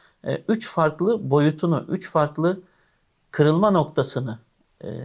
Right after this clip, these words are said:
Yusuf'un gömleği üzerinden, Hazreti Yusuf'un gömleği üzerinden anlatmış olduğu, e, çok güzel bir, e, çalışma.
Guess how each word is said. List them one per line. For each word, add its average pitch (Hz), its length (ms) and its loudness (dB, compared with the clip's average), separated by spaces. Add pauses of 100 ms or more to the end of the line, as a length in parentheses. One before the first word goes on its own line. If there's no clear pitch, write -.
Yusuf'un 160 720 -4
gömleği 147 540 0
üzerinden, 131 480 0
Hazreti 135 460 -6
Yusuf'un 147 440 -8 (460)
gömleği 156 380 2
üzerinden 131 540 0
anlatmış 151 500 0
olduğu, 143 400 -2 (440)
e, 127 240 -4
çok 180 260 0
güzel 135 280 2
bir, 123 160 -6 (220)
e, - 380 -10
çalışma. 143 680 -2